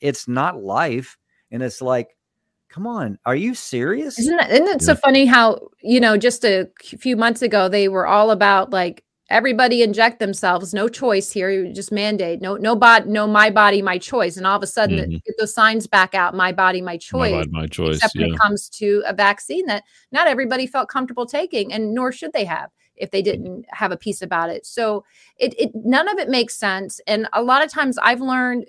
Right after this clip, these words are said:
Speaker 2: to follow the money and follow
Speaker 3: Yeah.
Speaker 2: the people, because, yeah, there's some angry people out there, but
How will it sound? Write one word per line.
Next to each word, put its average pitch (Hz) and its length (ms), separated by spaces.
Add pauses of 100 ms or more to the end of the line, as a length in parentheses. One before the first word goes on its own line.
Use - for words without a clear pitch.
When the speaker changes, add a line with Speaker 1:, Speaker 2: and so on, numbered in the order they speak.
Speaker 2:
to 220 260
follow 226 600 (440)
the 208 120
money 277 500
and 220 160
follow 285 480
Speaker 3:
Yeah. 185 160
Speaker 2:
the - 120
people, 185 440
because, 208 480 (260)
yeah, 392 320
there's 285 220
some - 140
angry 247 240
people 330 320
out 190 200
there, 180 360
but 226 380